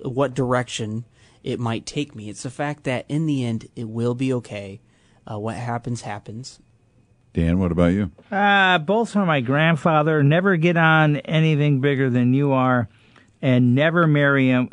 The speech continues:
Speaker 3: anyone who shaves more than you do."
Speaker 2: Okay, good quotes from Grandpa there. That
Speaker 3: Yeah.
Speaker 2: way to go, uh,
Speaker 1: Wow.
Speaker 2: Grandpa. <laughs> I have two that I would like to add into the mix. One is from my wife.
Speaker 3: Yeah.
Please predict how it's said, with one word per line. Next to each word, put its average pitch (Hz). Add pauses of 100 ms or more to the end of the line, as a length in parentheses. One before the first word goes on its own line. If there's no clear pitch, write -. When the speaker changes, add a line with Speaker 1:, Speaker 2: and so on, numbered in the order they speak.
Speaker 3:
anyone 123
who 101
shaves 127
more 117
than 104
you 104
do." 64
Speaker 2:
Okay, 92
good 90
quotes 90
from 92
Grandpa 92
there. -
That 60
Speaker 3:
Yeah. 71
Speaker 2:
way 76
to 76
go, 76
uh, 69 (140)
Speaker 1:
Wow. 64
Speaker 2:
Grandpa. 73 (320)
<laughs> -
I 110
have 139
two 123
that 98
I 95
would 90
like 87
to -
add 87
into 85
the 80
mix. 98
One 92
is 78
from 76
my 71
wife. 85 (220)
Speaker 3:
Yeah. -